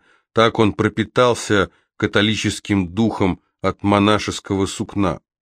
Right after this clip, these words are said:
И вот французская столица. Когда гусары двинулись по шоссе, предстала, пишет «Современник», весьма непривлекательная картина. По всему пространству направо и налево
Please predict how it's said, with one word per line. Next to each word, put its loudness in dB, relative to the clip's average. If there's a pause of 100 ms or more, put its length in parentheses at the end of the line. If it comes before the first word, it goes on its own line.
(1300)
И -2
вот 2
французская 0
столица. -2 (420)
Когда 2
гусары 2
двинулись 0
по -6
шоссе, -2 (380)
предстала, 0
пишет -4
«Современник», 0
весьма 0
непривлекательная 0
картина. -2 (760)
По 4
всему 0
пространству 0
направо 2
и 0
налево 0